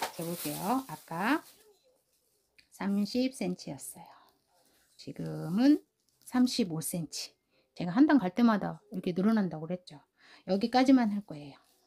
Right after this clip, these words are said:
더 하지 않고 여기 이런 것들은 나중에, 어, 저 밑으로 저 최대한으로 갖고 가서 끝에까지 한 다음에 잘라버리면 되고, 자, 이제 제가, 어, 이렇게 했는데 좀 뭔가 좀,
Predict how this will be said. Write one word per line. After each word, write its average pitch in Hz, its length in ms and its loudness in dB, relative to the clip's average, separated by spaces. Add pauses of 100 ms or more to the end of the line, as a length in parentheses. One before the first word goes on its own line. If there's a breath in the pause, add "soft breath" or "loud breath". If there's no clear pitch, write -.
더 - 120 -18
하지 - 180 -10
않고 170 400 -2
여기 175 240 -2
이런 185 240 -2
것들은 175 280 -4
나중에, 180 480 -2 (400 soft breath)
어, 156 380 -6
저 233 180 -2
밑으로 202 320 -2
저 233 260 -4
최대한으로 311 560 8
갖고 - 260 -10
가서 180 220 -6
끝에까지 226 500 -8
한 208 120 0
다음에 196 260 -2
잘라버리면 202 640 -6
되고, 175 480 -2 (360 soft breath)
자, 175 140 -4
이제 185 180 0
제가, 175 500 0 (340 soft breath)
어, 156 520 -6 (260)
이렇게 277 340 4
했는데 247 400 8
좀 240 140 -2
뭔가 208 340 -2
좀, 269 560 4